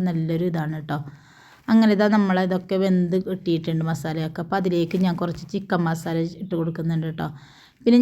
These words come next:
ഞാനൊരു അഞ്ച് മുട്ട വെച്ചിട്ടുള്ളൊരു ഗ്രേവിയാണ് ഉണ്ടാക്കുന്നത്. അപ്പോൾ അതനുസരിച്ചിട്ട് നമുക്ക് ഇട്ട് കൊടുക്കാം ട്ടോ നമ്മളെ ചിക്കൻ മസാലയൊക്കെ. പിന്നെ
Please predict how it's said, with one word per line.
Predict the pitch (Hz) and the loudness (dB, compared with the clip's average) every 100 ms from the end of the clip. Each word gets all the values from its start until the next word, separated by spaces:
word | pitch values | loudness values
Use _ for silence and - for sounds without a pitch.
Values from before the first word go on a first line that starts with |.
| 262 | 6
ഞാനൊരു | 254 254 269 | 6 6 6
അഞ്ച് | 240 220 214 247 | 6 6 6 4
മുട്ട | 240 - 220 | 2 0 0
വെച്ചിട്ടുള്ളൊരു | 202 226 196 202 196 202 226 | 0 -2 -4 0 2 2 4
ഗ്രേവിയാണ് | 233 202 180 185 202 | 4 4 4 2 2
ഉണ്ടാക്കുന്നത്. | 185 180 190 180 | 0 -2 0 -2
അപ്പോൾ | 180 208 | 0 0
അതനുസരിച്ചിട്ട് | 208 202 202 196 190 185 214 240 | 2 0 0 0 0 0 2 4
നമുക്ക് | 220 196 208 | 4 2 -2
ഇട്ട് | 196 175 | -4 -2
കൊടുക്കാം | 175 165 170 165 170 | -2 -2 -2 -4 -2
ട്ടോ | 165 - 190 185 185 _ _ _ _ _ - | -2 -4 -8 -8 -12 _ _ _ _ _ -2
നമ്മളെ | 190 180 180 | 2 2 2
ചിക്കൻ | 185 175 175 | -2 -2 -2
മസാലയൊക്കെ. | 165 170 165 165 180 202 | 0 0 0 -2 -4 -2
പിന്നെ | 190 | 0